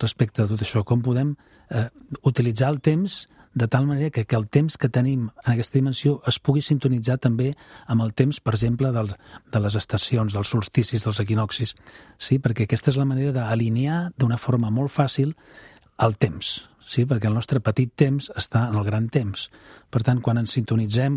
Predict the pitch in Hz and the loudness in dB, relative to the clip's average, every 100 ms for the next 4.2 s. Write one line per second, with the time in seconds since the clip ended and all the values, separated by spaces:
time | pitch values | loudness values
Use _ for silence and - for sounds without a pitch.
0 | 123 117 117 - 113 113 117 110 - - | -2 -2 -2 -2 0 0 0 -2 -6 -14
1 | - - - 117 117 123 117 110 120 110 | -20 -20 -4 0 0 0 -2 -2 -2 0
2 | 104 101 127 123 117 110 110 - - - | 0 2 2 2 0 -2 -4 -8 -20 -4
3 | 120 - 110 110 127 123 120 - - - | -2 0 2 2 0 0 -4 -10 -20 -6
4 | 113 113 | -2 -2